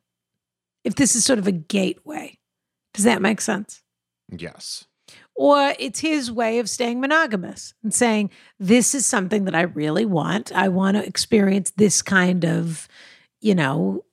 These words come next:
Speaker 1: anal pleasure," or whatever you want to call it. I sound like an absolute, you know, grandmother at the moment.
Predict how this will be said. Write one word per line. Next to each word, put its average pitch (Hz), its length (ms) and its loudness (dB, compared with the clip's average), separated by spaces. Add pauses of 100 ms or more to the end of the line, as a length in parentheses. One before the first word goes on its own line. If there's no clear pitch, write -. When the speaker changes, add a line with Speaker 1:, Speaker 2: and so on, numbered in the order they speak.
(560)
Speaker 1:
anal 220 360 4
pleasure," 170 500 -4
or 180 220 -4
whatever 180 340 0
you 170 140 0
want 165 140 0
to 165 40 -4
call - 380 0
it. - 100 -2 (180)
I - 40 -10
sound 165 320 2
like 170 240 0
an 190 80 -2
absolute, 170 720 2 (240)
you 208 140 6
know, 156 280 0 (1120)
grandmother 165 560 2
at 196 140 0
the 185 80 -4
moment. 170 360 0